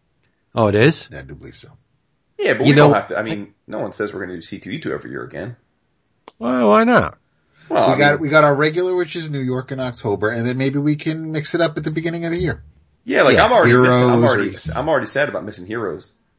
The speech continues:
Speaker 2: I know.
Speaker 1: I'm just saying, next year there's not gonna be any reason why I can't go to all the cons.
Speaker 2: All of them?
Speaker 3: Well,
Speaker 2: Yeah, we'll
Speaker 3: may
Speaker 2: see.
Speaker 3: have.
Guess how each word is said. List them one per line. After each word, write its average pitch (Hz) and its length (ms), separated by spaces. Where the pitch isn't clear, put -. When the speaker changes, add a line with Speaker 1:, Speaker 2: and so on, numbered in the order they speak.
Speaker 2:
I 147 120
know. 131 180
Speaker 1:
I'm 202 140
just 180 180
saying, 131 320
next 123 400
year 120 220
there's 98 400
not 95 200
gonna 95 180
be 87 220
any 82 220
reason 82 420
why 76 140
I - 60
can't - 260
go - 140
to - 120
all 60 280
the - 80
cons. - 200
Speaker 2:
All 90 200
of 101 60
them? 117 120
Speaker 3:
Well, 175 140
Speaker 2:
Yeah, 139 60
we'll 143 80
Speaker 3:
may 139 60
Speaker 2:
see. 117 160
Speaker 3:
have. - 100